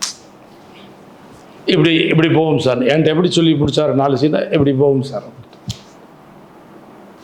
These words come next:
"சூப்பரா இருக்கு" அப்படின்னாரு. "அண்ணே, என்னன்னு ஷார்ட்டை ஃபுல்லா கேட்டு எழுத ஆரம்பிச்சிருக்கண்ணே." சொல்லி என்னை, என்னைய, "இவர் ஆதித்யாவுல ரூம் ஹோட்டல்,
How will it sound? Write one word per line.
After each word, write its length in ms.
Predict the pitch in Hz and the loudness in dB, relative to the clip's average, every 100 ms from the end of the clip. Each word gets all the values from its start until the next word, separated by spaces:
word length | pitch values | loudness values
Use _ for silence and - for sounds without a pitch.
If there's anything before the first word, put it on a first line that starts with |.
| - - | -8 -2
"சூப்பரா 380 | 190 180 160 147 | -2 0 0 0
இருக்கு" 160 | 127 | 0
அப்படின்னாரு. 380 | 120 113 101 98 - - - - - - - - - - - | -2 -4 -6 -8 -12 -20 -20 -20 -20 -20 -20 -20 -20 -12 -2
"அண்ணே, 420 | 151 160 143 - - - - | 0 0 -2 -4 -10 -20 -4
என்னன்னு 480 | 135 147 165 156 131 - | 0 2 2 2 2 0
ஷார்ட்டை 320 | 147 - 139 | -2 -2 0
ஃபுல்லா 240 | 135 147 | 0 0
கேட்டு 260 | 135 143 151 | 0 0 2
எழுத 280 | 143 156 156 | 2 2 0
ஆரம்பிச்சிருக்கண்ணே." 680 | 143 135 143 135 127 135 - - | 0 0 0 -2 -4 -6 -10 -8
சொல்லி 360 | - 147 147 - | 0 2 2 0
என்னை, 340 | 143 147 135 | 0 2 2
என்னைய, 420 | 123 139 123 71 - - - - - - - | 0 0 -2 -4 -12 -20 -20 -20 -20 -20 -10
"இவர் 240 | - 151 147 | -2 0 2
ஆதித்யாவுல 640 | 135 165 156 147 135 131 | 2 2 2 2 4 2
ரூம் 320 | 127 120 120 - | 2 -2 -6 -4
ஹோட்டல், 360 | 131 117 110 | -2 -2 -6